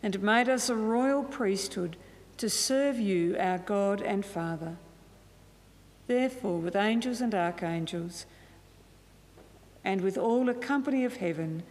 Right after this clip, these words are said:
we proclaim your great and glorious name,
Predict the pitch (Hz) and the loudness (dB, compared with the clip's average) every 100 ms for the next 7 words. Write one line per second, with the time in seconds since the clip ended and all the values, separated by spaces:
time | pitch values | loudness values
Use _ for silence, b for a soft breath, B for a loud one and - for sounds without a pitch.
0 | B B B 247 254 254 254 240 247 277 | B B B 0 0 0 0 0 0 -2
1 | 269 233 190 185 190 190 240 262 277 277 | 2 4 4 2 0 2 4 4 2 0
2 | 220 196 202 247 269 277 262 254 262 196 | 0 0 0 2 2 2 2 0 -2 -2
3 | 170 165 160 165 | -2 -2 -2 -4